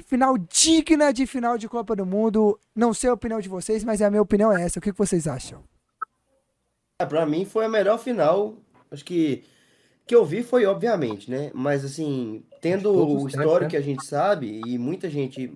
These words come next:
Speaker 2: mais velha, inclusive, diz que foi a melhor final de todas, de Copa do Mundo, porque foi um absurdo, cara. A Argentina abre dois a zero no início do jogo, e a gente achava, pela, pela a, a,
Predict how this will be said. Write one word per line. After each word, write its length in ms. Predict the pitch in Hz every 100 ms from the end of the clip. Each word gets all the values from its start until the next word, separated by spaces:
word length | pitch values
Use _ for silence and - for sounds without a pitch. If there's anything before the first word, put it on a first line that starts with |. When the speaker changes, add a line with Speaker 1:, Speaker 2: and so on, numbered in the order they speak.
| 76
Speaker 2:
mais 260 | 104 117 107
velha, 200 | 117 160
inclusive, 400 | 139 113 151 190 _ _ _
diz 120 | 185 196
que 40 |
foi 80 | 240
a 40 |
melhor 440 | 240 202 202 233 240
final 260 | 226 202
de 120 | 202
todas, 360 | - 214 175 104
de 80 | -
Copa 220 | 135 143
do 80 | 143
Mundo, 320 | 139 160 143 - _ - -
porque 220 | 131 156
foi 140 | 165 202
um 20 |
absurdo, 480 | 202 254 233 175 139
cara. 260 | 107 90 -
A 40 | 147
Argentina 440 | 143 139 165 175
abre 160 | 165 160
dois 280 | 165 165
a 120 | 160 123
zero 420 | 120 170 214 -
no 60 | 165
início 200 | 151 135
do 80 | 135
jogo, 380 | 113 180 196 - _ _ _ _ _ _ _ _
e 60 | 127
a 60 | 127
gente 260 | 143 143
achava, 460 | 143 143 151 147 147 - -
pela, 260 | 220 240
pela 360 | 190 196 220 214
a, 1120 | 190 160 147 143 139 113 123 117 104 90
a, 40 | 82